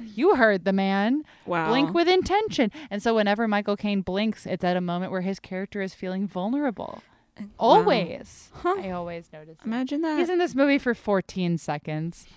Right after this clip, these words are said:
Speaker 1: Yes, and too bad he loves Brexit.
Speaker 2: Yes, he
Speaker 1: Um,
Speaker 2: does.
Speaker 1: so whoopsies.
Speaker 2: He loves Brexit. He hates blinking,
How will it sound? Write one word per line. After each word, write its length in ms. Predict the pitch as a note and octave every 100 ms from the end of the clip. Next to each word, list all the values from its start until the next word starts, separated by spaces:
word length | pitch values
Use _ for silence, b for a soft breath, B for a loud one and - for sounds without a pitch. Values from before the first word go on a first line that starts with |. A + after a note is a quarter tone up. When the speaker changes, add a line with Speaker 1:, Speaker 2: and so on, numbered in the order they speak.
| b
Speaker 1:
Yes, 420 | - F3 - - -
and 140 | F#3+
too 140 | G3 B3
bad 240 | A#3+ A3+
he 100 | A3+
loves 320 | G#3 G3 G3 -
Brexit. 480 | E3+ - - - -
Speaker 2:
Yes, 100 | F3
he 60 | E3+
Speaker 1:
Um, 180 | D3+ E3+
Speaker 2:
does. 100 | -
Speaker 1:
so 240 | - F#3
whoopsies. 480 | C4+ - - B3 B3
Speaker 2:
He 140 | - A#3+
loves 240 | C4 C#4 -
Brexit. 480 | F#3+ - G3 F#3+
He 140 | E3+ F#3+
hates 340 | F3 F#3 F3
blinking, 640 | - D#3+ D3 - D3+ D3+